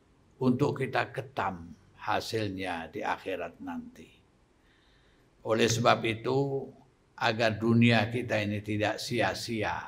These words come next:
agar dunia kita ini mempunyai makna, baik untuk kebahagiaan kehidupan kita di dunia maupun kehidupan kita di akhirat, yang senantiasa kita ini berdoa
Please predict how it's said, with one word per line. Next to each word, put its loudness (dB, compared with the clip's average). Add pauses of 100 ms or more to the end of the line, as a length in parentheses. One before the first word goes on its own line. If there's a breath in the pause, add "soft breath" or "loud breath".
(960)
agar 2
dunia 4
kita 0
ini -2
mempunyai -2
makna, -2 (640)
baik 2
untuk 0
kebahagiaan 0
kehidupan -2
kita -2
di -2
dunia -4 (880)
maupun 4
kehidupan -2
kita -4
di -6
akhirat, -8 (640)
yang -4
senantiasa -2
kita -6
ini -8
berdoa -2